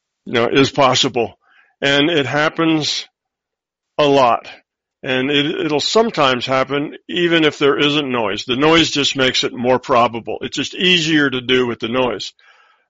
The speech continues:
But I've heard people talk about getting a phone call from their deceased mother,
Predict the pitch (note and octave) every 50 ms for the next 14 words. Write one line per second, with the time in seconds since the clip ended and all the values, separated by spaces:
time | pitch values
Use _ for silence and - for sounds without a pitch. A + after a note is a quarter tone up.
0 | _ _ - C3 B2 A#2+ B2+ C3 D#3 E3+ D#3+ B2 C#3+ D3 D3 C#3+ A#2+ - D3 D3
1 | C#3+ - C#3+ C#3 C#3 A#2+ - _ _ _ _ _ _ - - - D3+ D3+ D#3 D3+
2 | - - - - _ _ _ _ _ _ _ _ _ - - C#3+ B2 A#2 B2+ C3+
3 | B2+ B2+ B2 B2 B2+ - - - - _ _ _ _ _ _ _ _ _ _ _
4 | _ _ _ _ - A2+ C3 D#3 D#3+ D3+ D3 C#3+ C#3 C3 C3 C3 B2+ A#2+ - -
5 | - F#3 F#3 G3+ G3+ F#3+ - D#3 C3+ A#2+ A2 A2 A#2 A#2 - - - _ _ _
6 | _ - D#3+ C#3 C3 C3+ C3+ C3 B2+ B2+ A2+ C3+ B2 - - F3 F3 E3 D3 -
7 | E3 D#3 E3 E3 D3+ A#2+ B2 G#2+ -